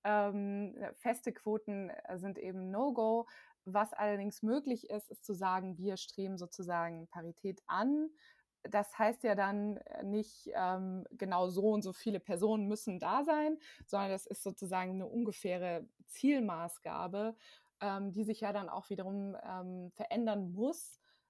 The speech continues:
wenn, äh, wenn s-, wenn sich auch die, ähm, Beschäftigungsverhältnisse dann verändern. Ähm, genau, also d-, deswegen vielleicht,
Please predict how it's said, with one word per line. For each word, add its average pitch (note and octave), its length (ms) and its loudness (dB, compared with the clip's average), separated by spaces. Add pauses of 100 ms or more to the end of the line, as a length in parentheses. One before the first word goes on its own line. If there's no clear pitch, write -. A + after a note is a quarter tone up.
(120)
wenn, G#3+ 440 4
äh, G3+ 640 0 (120)
wenn G3+ 300 0
s-, G3+ 260 -6
wenn G3 240 -2
sich F#3+ 180 -4
auch - 120 0
die, F#3+ 280 -4 (140)
ähm, E3+ 420 -6
Beschäftigungsverhältnisse D#3 1040 -8
dann D#3+ 300 -12
verändern. E3 800 -10 (540)
Ähm, E3+ 680 -4 (140)
genau, F3+ 260 2
also F3 320 -2
d-, - 280 -12 (120)
deswegen E3+ 800 -4 (600)
vielleicht, E3 480 -2